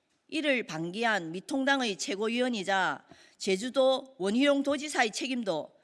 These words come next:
가볍지 않습니다. 당장 정경희 비례 후보의 자격을 박탈하고 제주 도민에게 사죄하라. 민생당은 당리당략에 매몰되어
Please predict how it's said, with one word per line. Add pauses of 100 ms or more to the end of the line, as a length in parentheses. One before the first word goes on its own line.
(200)
가볍지
않습니다. (1900)
당장 (120)
정경희
비례
후보의
자격을
박탈하고 (800)
제주
도민에게
사죄하라. (2500)
민생당은
당리당략에
매몰되어